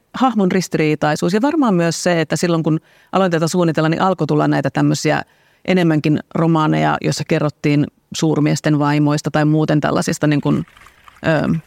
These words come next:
suurmiesten elämien sivuhenkilöistä tai, ö, syrjästä katsojista, niin, tota, niin varmasti se trendi kanssa niin kuin toi siihen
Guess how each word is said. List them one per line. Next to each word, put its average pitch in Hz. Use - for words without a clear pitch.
suurmiesten 151
elämien 156
sivuhenkilöistä 160
tai, 175
ö, 156
syrjästä 156
katsojista, 175
niin, 156
tota, 147
niin 165
varmasti 185
se 156
trendi 160
kanssa 156
niin 143
kuin 147
toi 156
siihen 151